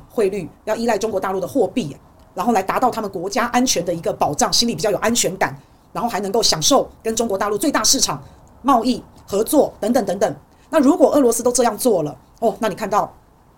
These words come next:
其他国家会不会也很想要？好，其他的中亚国家啊，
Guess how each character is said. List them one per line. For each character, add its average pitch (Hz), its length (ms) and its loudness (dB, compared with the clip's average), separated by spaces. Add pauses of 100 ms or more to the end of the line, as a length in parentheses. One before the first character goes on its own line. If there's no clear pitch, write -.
(160)
其 196 140 -2
他 220 100 2
国 185 120 -4
家 185 160 2
会 196 120 -2
不 196 80 -4
会 208 140 -2
也 190 120 2
很 196 160 -2
想 147 220 0
要？ 185 200 0 (380)
好， 156 100 -8
其 220 100 -6
他 254 80 0
的 254 60 2
中 269 160 2
亚 214 120 2
国 185 140 -4
家 196 200 -2
啊， 185 260 -6